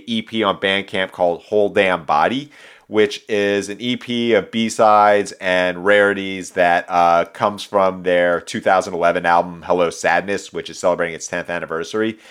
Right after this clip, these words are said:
And, I mean, this, anything this band puts out to me is j-, like, must listen. They're almost like an anti-Ice Age <laughs> in a way, where they're just, like, every album they get is, like, acclaim, but, like, it never, ever really breaks through,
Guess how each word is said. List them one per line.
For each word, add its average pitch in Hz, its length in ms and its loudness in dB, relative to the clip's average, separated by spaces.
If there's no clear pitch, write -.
And, 120 380 2
I 123 120 2
mean, 127 380 -4
this, 147 440 -2
anything 151 560 0
this 117 160 0
band 98 380 2
puts 98 320 -2
out 82 320 0
to - 100 -16
me 82 320 -12
is 78 560 -12
j-, 98 280 -14
like, 98 260 2
must 101 440 0
listen. 85 380 -6
They're 107 140 4
almost 170 280 2
like 147 120 2
an 101 120 -2
anti-Ice 80 840 -2
Age 87 300 0
<laughs> - 0 -
in 180 80 2
a 135 100 2
way, 95 340 4
where 113 180 6
they're 113 160 6
just, 110 240 -4
like, 107 340 2
every 127 300 2
album 113 280 4
they 113 100 2
get 110 180 4
is, 95 80 -6
like, 95 200 -2
acclaim, 95 680 -4
but, 95 180 0
like, 98 180 0
it 95 140 -10
never, 90 340 0
ever 87 240 0
really 87 260 -2
breaks 82 540 -4
through, 85 540 -4